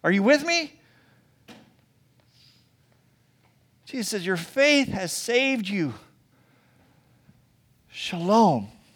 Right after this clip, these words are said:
<laughs> Into this world. I mean, for twelve years, she spent every penny she suffered.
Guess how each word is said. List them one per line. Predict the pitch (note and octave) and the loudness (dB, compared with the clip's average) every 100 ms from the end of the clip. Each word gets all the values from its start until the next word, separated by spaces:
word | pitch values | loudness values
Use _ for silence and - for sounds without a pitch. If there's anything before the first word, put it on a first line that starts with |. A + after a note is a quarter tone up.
| _ _ _ _ _ _ _ _ _ _ _ _ _ _ _ _ _ _ _ _ _ - | _ _ _ _ _ _ _ _ _ _ _ _ _ _ _ _ _ _ _ _ _ -10
<laughs> | - | 4
Into | B3 - B3 B3+ | 6 8 8 8
this | A3+ G#3 | 8 6
world. | A#3 A#3+ | 6 10
I | A#3+ | 10
mean, | C#4 C#4 | 10 6
for | A#3+ A3+ | 4 2
twelve | - B3+ C4+ D4+ D4+ D4+ D4 C4 - - - A#3+ | -2 2 10 12 12 12 12 8 -2 -20 -20 -2
years, | D4 D#4+ D4 A#3 | 4 8 8 6
she | C4 | 0
spent | G#3+ - C4 B3+ A#3 | -6 2 2 2 4
every | C#4+ D4+ D#4 | 6 6 4
penny | C4+ C4 C4+ | 2 2 2
she | C4+ C#4 | 0 -2
suffered. | - - - E4+ D#4+ D4 F4 D#4 C4 A3 | -2 -2 -2 2 4 4 6 10 10 8